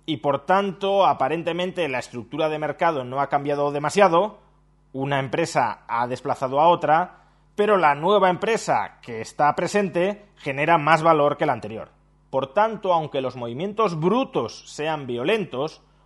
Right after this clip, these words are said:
mucha creación y mucha destrucción, el neto resultante del progreso tecnológico puede ser positivo y acumulativo. Las nuevas empresas que generan más valor para los consumidores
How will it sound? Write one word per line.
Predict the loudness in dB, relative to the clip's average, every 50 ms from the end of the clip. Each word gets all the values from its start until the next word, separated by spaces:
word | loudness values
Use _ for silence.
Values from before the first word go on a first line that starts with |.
| _ _ _
mucha | -16 -14 -10 -8 -6 -6 -4 -2 -2 -2
creación | 0 -2 -2 -2 -4 -4 -4 -2 0 2 0 0 -2 -6 -14 _ -10
y | -8 -6 -6
mucha | -6 -6 -6 -8 -8 -6 -6 -4
destrucción, | -4 -4 -6 -6 -6 -6 -6 -6 -4 -2 0 2 2 2 2 0 -6 -10 _
el | -4 -2 -2 -2
neto | -2 -2 -2 -2 -2 -2
resultante | -2 -2 -4 -4 -6 -4 -2 0 0 0 0 -4 -4 -4
del | -4 -4 -4
progreso | -6 -8 -8 -8 -8 -8 -8
tecnológico | -8 -6 -2 0 2 2 0 -2 -6 -4 -2 -2 -2 -2 -4 -6
puede | -6 -6 -4 -6
ser | -6 -4 -2 -2 -2 -2 -4 -10 _ _
positivo | -10 -8 -6 -6 -6 -6 -4 -4 -2 0 0 0 0 -2 -6 -12
y | -6 -2 2
acumulativo. | 2 2 2 0 -4 -4 -4 -2 -2 -2 -2 -2 -2 -2 -2 -4 -6 -12 -18 _ _ _ _ _ _
Las | -6 -2 -2 -2 -2 -2
nuevas | -6 -6 -4 -2 -2 0 0 0 0 -2 -4
empresas | -8 -10 -10 -10 -6 -4 -4 -4 -4 -4 -6 -6 -6 -8 -10
que | -12 -14
generan | -14 -12 -12 -10 -8 -6 -4 -4 -4 -4 -4 -8
más | -8 -6 -4 -4 -4 -4 -2
valor | 0 0 2 2 2 2 2 2 0 -2 -6
para | -6 -6 -6 -6
los | -8 -10 -12
consumidores | -12 -14 -12 -12 -10 -10 -4 -2 -2 0 0 0 -2 -2 -4 -10